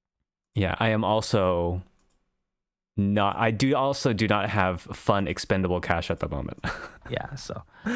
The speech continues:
Speaker 2: uh, but good pens. If anyone
Speaker 1: Yeah.
Speaker 2: wanna buy it, I would, I would say, uh, put that on your consideration list.
Speaker 1: Yeah, seriously.
Speaker 2: All right, next one.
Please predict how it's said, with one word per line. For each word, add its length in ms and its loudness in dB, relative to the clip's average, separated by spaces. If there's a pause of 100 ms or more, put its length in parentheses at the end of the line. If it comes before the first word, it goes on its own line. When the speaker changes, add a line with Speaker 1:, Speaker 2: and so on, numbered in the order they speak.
(240)
Speaker 2:
uh, 540 -4 (1600)
but 220 2 (160)
good 120 2
pens. 440 0 (260)
If 160 0
anyone 240 4
Speaker 1:
Yeah. 40 2
Speaker 2:
wanna 160 2
buy 260 2
it, 120 -2 (320)
I 200 0
would, 400 -2
I 140 -2
would 180 0
say, 420 -2
uh, 400 0 (120)
put 100 -2
that 180 0
on 140 -6
your 160 0
consideration 680 0
list. 360 -6 (280)
Speaker 1:
Yeah, 420 0 (180)
seriously. 580 0 (2500)
Speaker 2:
All 160 4
right, 320 4
next 360 -2
one. 560 -2